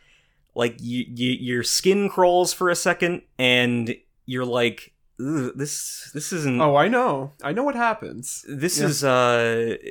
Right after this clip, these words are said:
Speaker 1: you know, story-wise and visually and, and just the vibe of it, something is wrong here.
Speaker 2: Mm-hmm.
Speaker 1: Like, it's, it's not, it's a series of, of scenes that are put in order and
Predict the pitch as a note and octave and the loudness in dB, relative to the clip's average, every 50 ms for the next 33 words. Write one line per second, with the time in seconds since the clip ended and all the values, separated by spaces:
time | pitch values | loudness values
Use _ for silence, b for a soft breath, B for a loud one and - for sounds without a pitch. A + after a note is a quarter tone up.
0 | - _ - - C#3 C3 B2+ B2 A#2+ A#2 A#2 A2+ A2+ A2+ - - - _ - - | -14 _ -14 -10 -6 -4 0 0 2 2 2 0 -2 -4 -6 -12 -20 _ -20 -16
1 | - - - - - D3 D3+ F3 G3+ A3 A3 F#3+ F3+ G3 G3 G3+ G#3 A3 A3+ A#3 | -8 -6 -4 -2 0 0 2 4 4 2 2 2 2 2 2 4 4 2 2 2
2 | G3+ D3 C#3+ B2+ B2 A2 A#2 C#3+ D#3+ E3 F#3 F#3+ G3 G3+ G3+ G#3 G#3+ G#3+ A3 A3+ | 2 2 0 0 0 0 -2 -4 -4 -2 -2 -2 -2 0 0 -4 -4 -2 -2 0
3 | - - C3+ C3 C3 B2+ - - B2+ B2+ B2 A#2+ B2 D#3 D3+ - - - - C#3 | 0 0 0 0 0 -2 -2 -2 -4 -2 -2 -2 -2 -2 -2 -4 -6 -4 -4 -4
4 | A#2 G#2+ C3+ D3 F#3 G#3 F#3+ D3+ B2+ A2+ A2 - - - - - - F3 F#3 G3 | -2 0 0 2 2 2 2 2 0 0 -2 -2 -4 -4 -10 -6 0 0 0 0
5 | - G#3+ G3+ F3+ D#3 C3 A#2+ A#2 A2 A#2+ C3+ C3+ B2+ B2 A#2+ B2 B2 B2 E2+ A2 | 2 0 2 2 2 0 0 -4 -2 0 2 4 4 4 2 0 -2 -6 -8 -10
6 | - A2+ G#2+ E2+ E2+ F#2 D#2 D3+ D3+ D3 F2+ F2+ - A#2+ A2+ - - - A#2+ - | -10 -10 -8 -8 -6 -6 -6 -4 -2 -2 -2 -2 -2 -4 -6 -6 -6 -6 -6 -4
7 | - C#3+ C3+ C#3 C#3+ D3 C#3+ C#3+ C#3+ - _ _ _ _ _ _ _ _ _ _ | -2 -2 0 2 4 4 2 2 0 -4 _ _ _ _ _ _ _ _ _ _
8 | _ _ _ _ _ _ _ _ _ _ - - D3 D3 - D#3 D3 - - - | _ _ _ _ _ _ _ _ _ _ -4 -2 -2 0 2 2 2 4 4 2
9 | F3+ G3 A3 A3+ A#3+ A3+ G#3 - F3+ F3 E3 C#3+ C3+ - A#2 C3 A#2+ - - - | 2 0 -2 -4 -4 -4 -2 0 2 4 4 4 4 2 2 2 2 2 0 2
10 | - - D3+ D#3 F3+ G3+ G#3+ A#3 B3 B3+ A#3 G3 D#3 B2+ B2+ C3+ C3 - - A#2+ | 2 2 2 2 2 2 0 -2 -2 -4 -4 -4 -4 0 2 2 2 2 2 2
11 | C3 C3 C3 C3 B2+ B2+ B2 A#2+ A#2+ A2 - _ _ _ _ _ _ _ _ _ | 4 4 6 6 6 6 6 4 2 0 -2 _ _ _ _ _ _ _ _ _
12 | _ _ _ _ _ _ _ _ _ _ _ _ _ _ _ _ _ _ _ _ | _ _ _ _ _ _ _ _ _ _ _ _ _ _ _ _ _ _ _ _
13 | - - - D3 - E3 G3 G#3 - D#3+ D#3+ E3 C3+ C#3 D3 C#3 C3 B2 B2 B2 | -20 -18 -12 -2 2 4 4 6 6 4 2 4 4 4 4 4 4 2 2 0
14 | A#2+ B2 - - B2+ B2 A#2+ A#2 A#2 A#2 A#2 A2+ B2 | 0 -2 -2 -2 -2 0 0 0 0 0 -2 -2 -4